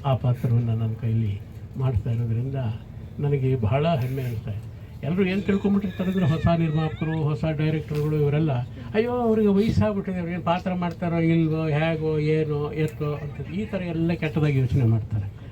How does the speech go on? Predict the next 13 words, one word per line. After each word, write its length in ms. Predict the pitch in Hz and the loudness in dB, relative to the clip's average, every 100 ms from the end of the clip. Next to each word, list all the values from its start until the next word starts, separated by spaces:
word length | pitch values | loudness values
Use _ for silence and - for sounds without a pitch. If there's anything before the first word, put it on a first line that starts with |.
| - - - | -14 -10 -4
ಅದು 160 | 127 | 0
ನನಗೆ 320 | 120 120 143 214 - - | 2 2 0 -4 -10 -6
ಇನ್ನೂ 320 | 135 135 143 | 0 2 4
ಹತ್ತು 320 | 127 - - 139 | 4 0 0 0
ವರ್ಷ 240 | 135 - 156 - - - | 0 -2 -4 -4 -14 -4
ಪಾತ್ರ 360 | 147 147 143 139 | -2 0 2 2
ಮಾಡೋ 380 | 131 131 135 131 | 4 2 2 0
ಅನ್ನೋ 360 | - 139 127 | -2 -4 -2
ಒಂದು 240 | 123 120 117 | 0 0 0
ಛಾತಿ 420 | - 143 123 135 | 2 0 2 0
ನನ್ನಲ್ಲಿ 420 | 113 110 107 113 131 | 0 -2 -4 -4 -4
ಇದೆ. 280 | 117 104 - - - - - - - - - - - - 143 | -4 -6 -10 -14 -14 -14 -14 -14 -12 -14 -14 -14 -12 -4 2
ನನಗೆ 540 | 170 233 185 110 110 | 2 2 0 0 -2